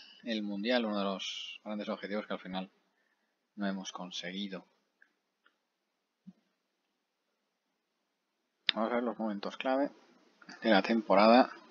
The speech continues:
Con ese Giro de Italia para Daniel Felipe Martínez, por delante de Iván Sosa y Trieste. Sosa se llevó la, eh, mm, eh, la montaña,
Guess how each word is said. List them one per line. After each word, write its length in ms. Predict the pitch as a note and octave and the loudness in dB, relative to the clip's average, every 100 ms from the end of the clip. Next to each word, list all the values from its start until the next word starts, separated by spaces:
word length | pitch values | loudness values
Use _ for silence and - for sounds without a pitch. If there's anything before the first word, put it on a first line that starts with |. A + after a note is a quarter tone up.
| - | -8
Con 100 | F#2+ | -2
ese 220 | - F#2 | 0 2
Giro 140 | G2 | 6
de 60 | F#2+ | 6
Italia 320 | - G#2+ G2+ | 8 8 8
para 380 | G#2 G2+ F#2+ - - - | 8 6 4 0 -18 -8
Daniel 240 | G2 G2+ G2+ | -2 0 0
Felipe 300 | A#2+ - C#3 | 2 8 10
Martínez, 320 | A#2+ - - | 10 6 6
por 60 | |
delante 200 | A#2 A#2 | 6 8
de 80 | A2 | 10
Iván 160 | A2 A2 | 10 8
Sosa 340 | B2+ - A2 | 6 6 6
y 220 | G#2 G#2 - - - - - - - - - | 6 4 -4 -20 -14 -12 -10 -10 -14 -16 -2
Trieste. 600 | G#2+ C#3+ B2+ - E2+ - | 4 6 4 2 -4 -4
Sosa 320 | - F2+ - | -2 0 -2
se 100 | - | -2
llevó 180 | F#2 F#2+ | 4 6
la, 440 | F2+ F2 - - - - - | 8 6 2 -2 -14 -20 -10
eh, 360 | F#2 - - - - _ _ - - - - - - - _ - | -4 -2 -2 -6 -14 _ _ -20 -18 -16 -16 -18 -20 -20 _ 2
mm, 280 | G2 G2 | 4 4
eh, 360 | G2 F#2+ F#2 F#2 | 6 6 6 4
la 100 | F#2 | 2
montaña, 500 | F#2 F#2 G#2+ G#2 C3+ | 4 10 10 10 6